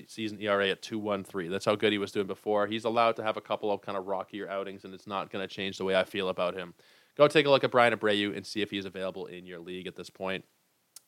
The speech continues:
Jake McCarthy, A K A Rake McCarthy, won a lot of leagues for people last year. Potential to do that again this year if he's keeping up, uh, what he's done so far since being recalled. He's five for fourteen. He's stolen five bases. That's the huge part here. He has played in five games. He's stolen five bases. Now,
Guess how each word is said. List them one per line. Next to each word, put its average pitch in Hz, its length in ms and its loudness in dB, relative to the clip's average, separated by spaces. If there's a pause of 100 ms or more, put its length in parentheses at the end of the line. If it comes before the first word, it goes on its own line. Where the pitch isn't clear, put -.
(640)
Jake 147 320 4
McCarthy, 147 640 6
A 117 100 0
K 120 380 4
A 110 40 2
Rake 117 420 0
McCarthy, 117 540 0
won 117 220 -2
a 110 40 0
lot 113 440 2
of 107 180 -8
leagues 117 280 -4
for 117 80 -14
people 110 220 -4
last 117 400 4
year. 131 280 -2 (640)
Potential 220 400 2
to 233 80 4
do 208 200 2
that 208 160 8
again 190 240 4
this 180 240 2
year 127 140 4
if 127 80 0
he's 127 180 2
keeping 139 340 2
up, 131 240 4
uh, 117 140 12
what 123 160 6
he's 120 140 2
done 117 200 0
so 117 180 2
far 123 280 4
since 117 160 -10
being 113 200 -4
recalled. 113 440 2
He's 120 120 -4
five 120 280 4
for 120 80 -8
fourteen. 127 520 0
He's 143 140 -6
stolen 185 260 4
five 135 300 4
bases. 113 460 -2
That's 123 200 0
the 123 100 -4
huge 117 360 -6
part 110 240 2
here. 110 180 0
He 107 140 -4
has 104 140 0
played 123 200 0
in 117 60 -6
five 110 300 2
games. 131 240 -2
He's 123 80 -12
stolen 120 220 -4
five 107 260 2
bases. - 480 -6
Now, 95 260 0